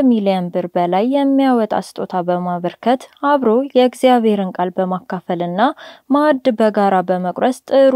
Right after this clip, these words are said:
መልካም ቤተሰባዊነትን መፍጠር ችለዋል። ነሐሴ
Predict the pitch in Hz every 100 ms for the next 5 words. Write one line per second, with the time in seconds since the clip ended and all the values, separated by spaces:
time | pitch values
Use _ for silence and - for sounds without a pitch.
0 | 247 208 185 - 185 180 185 - 190 180
1 | 180 185 180 180 240 262 233 - - -
2 | - 190 247 226 - _ _ - - -
3 | _ 233 294